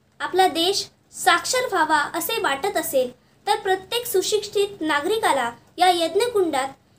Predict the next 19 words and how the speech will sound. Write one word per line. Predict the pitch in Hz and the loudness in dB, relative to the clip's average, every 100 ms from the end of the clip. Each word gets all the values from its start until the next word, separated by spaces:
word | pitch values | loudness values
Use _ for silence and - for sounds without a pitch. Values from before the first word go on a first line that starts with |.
| _ | _
योगदान | 285 339 302 381 415 | -4 -2 2 0 2
द्यावेच | 294 269 349 349 | 0 2 0 0
लागेल. | 254 226 214 - _ _ _ _ - | -4 -4 -10 -12 _ _ _ _ -8
आपल्या | 302 349 339 339 - - | -4 0 0 -2 -4 0
अशिक्षित | 370 415 415 480 494 - | 0 0 -4 -2 -4 -6
देशबांधवांना | 254 262 427 427 339 294 277 262 240 240 - _ _ _ _ - | -6 0 0 0 -2 -2 -2 -2 -4 -6 -12 _ _ _ _ -4
साक्षर | 359 320 - 466 | -2 -2 0 0
करण्यासाठी | 466 339 320 381 392 359 285 302 - _ _ - | 2 0 0 0 0 0 -2 -10 -12 _ _ -2
सरकारी | 349 349 415 415 339 359 | 0 0 0 2 2 2
व | 381 427 | 0 -2
खाजगी | 339 311 - 370 453 | 0 -2 0 -2 0
स्तरांवर | 403 330 339 349 277 | 0 0 0 -2 -2
प्रयत्न | 359 - 330 339 370 370 330 403 - _ _ | -6 -6 0 0 0 -4 -4 -6 -12 _ _
राहिले | 262 277 302 | -6 -4 0
आहेत, | 440 381 294 349 - _ _ - | 0 0 -4 -6 -14 _ _ -4
त्यांस | 370 349 427 | -2 -2 -4
प्रत्यक्ष | - - 359 359 466 466 | -8 -2 -2 -2 -8 -4
हातभार | 523 - 330 311 285 | -4 0 -2 -2 -6
लावणे | 277 294 392 269 | 0 2 4 2